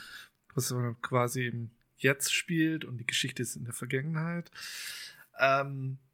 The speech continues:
und da dann irgendwie so, ja, ich musste sie da jetzt züchtigen oder sonst irgendwas und es stand so in seinem Recht und so völlig ab, also ich meine,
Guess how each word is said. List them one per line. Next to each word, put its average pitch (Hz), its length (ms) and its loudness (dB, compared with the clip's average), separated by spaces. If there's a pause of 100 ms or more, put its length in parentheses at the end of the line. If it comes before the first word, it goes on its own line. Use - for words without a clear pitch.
(560)
und 135 280 4
da 143 140 8
dann 147 200 2
irgendwie 139 420 0
so, 131 380 2 (840)
ja, 131 540 4
ich - 180 -4
musste 139 360 2
sie 127 220 -2
da 131 180 4
jetzt 127 360 2
züchtigen 135 760 0
oder 127 280 6
sonst 139 560 0
irgendwas 127 560 4
und 127 160 -4
es 117 300 -4
stand 127 500 0
so 139 180 -4
in 131 180 -2
seinem 117 300 2
Recht - 280 -6
und 139 160 -6
so 143 160 0 (320)
völlig 254 1160 6 (160)
ab, 226 320 8 (640)
also 151 380 4 (100)
ich 143 80 -8
meine, 160 280 0